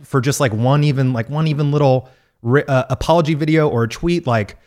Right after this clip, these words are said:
people are not asking for that much. And I think that that's just the disheartening thing to see, is that I think that, like, a lot of, uh, this retaliatory thing of, like, "Oh, now people are coming for me. Now I feel like I'm being attacked." I think that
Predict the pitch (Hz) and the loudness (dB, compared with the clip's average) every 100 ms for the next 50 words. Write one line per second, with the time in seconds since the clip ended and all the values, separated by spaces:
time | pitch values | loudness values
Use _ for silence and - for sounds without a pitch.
0 | _ _ - - _ 196 196 165 175 131 | _ _ -20 -20 _ -4 0 2 2 0
1 | 147 - 131 113 113 101 98 151 131 - | -4 -4 -4 -2 -2 -4 -4 -6 -6 -10
2 | - - 120 117 135 123 117 135 - - | -16 -8 -4 -2 0 -2 0 -2 -2 -6
3 | 156 - 123 107 101 113 - 135 117 107 | -6 -2 0 0 -2 -6 -2 -2 -2 -2
4 | 110 104 - 131 98 98 98 - _ _ | -2 -2 -2 -2 -2 -4 -6 -10 _ _
5 | _ _ 117 - 117 - 107 101 - _ | _ _ -6 -2 -4 0 0 0 -4 _
6 | - 117 113 123 117 113 113 101 - _ | -4 0 2 2 4 4 2 -2 -6 _
7 | - 120 107 101 95 120 - 120 - - | -8 -2 -2 -2 -2 -4 -2 -4 -4 0
8 | 120 117 - 120 113 107 - 110 101 110 | 0 0 -2 0 0 0 -2 -4 -4 -6
9 | 98 - - _ 135 127 120 113 131 113 | -8 -10 -20 _ 0 0 2 0 -2 -6
10 | 107 110 - 101 110 123 117 107 110 107 | -4 -6 -6 -4 0 0 2 0 -2 -4
11 | 113 120 - 107 98 104 101 101 95 92 | -2 -2 -2 -2 -2 -4 -4 -4 -6 -8
12 | 98 95 98 - - _ _ _ - 120 | -8 -8 -10 -18 -20 _ _ _ -6 -4
13 | - 139 - 120 101 - | 0 0 2 2 2 -4